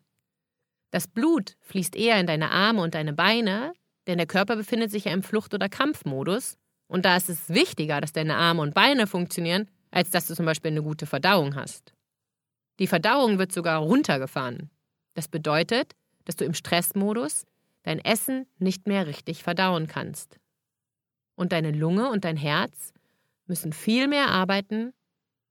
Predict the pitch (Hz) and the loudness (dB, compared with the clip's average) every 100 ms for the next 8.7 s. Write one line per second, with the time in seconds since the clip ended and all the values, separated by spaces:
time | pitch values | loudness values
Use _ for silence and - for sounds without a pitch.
0 | _ 170 151 175 220 247 240 247 - 208 | _ -6 -2 2 2 2 0 -2 -2 0
1 | 202 202 - 175 156 - - - 143 _ | 0 -2 -4 -4 -4 -6 -8 -16 -16 _
2 | _ _ _ _ _ _ _ _ _ _ | _ _ _ _ _ _ _ _ _ _
3 | _ _ _ _ _ _ _ _ - 185 | _ _ _ _ _ _ _ _ -2 0
4 | 185 - - 302 - 277 254 233 214 202 | 2 2 0 -4 -4 -4 -2 0 0 0
5 | - 226 220 175 190 220 185 - 196 208 | -2 0 2 2 0 -4 -10 -4 2 2
6 | - - - 190 160 - - - _ _ | 0 -10 -6 -6 -6 -10 -14 -20 _ _
7 | _ _ _ _ - 185 202 196 - - | _ _ _ _ -10 -6 -2 -4 -4 2
8 | 202 226 - 247 247 247 269 | 4 4 0 0 0 -2 -4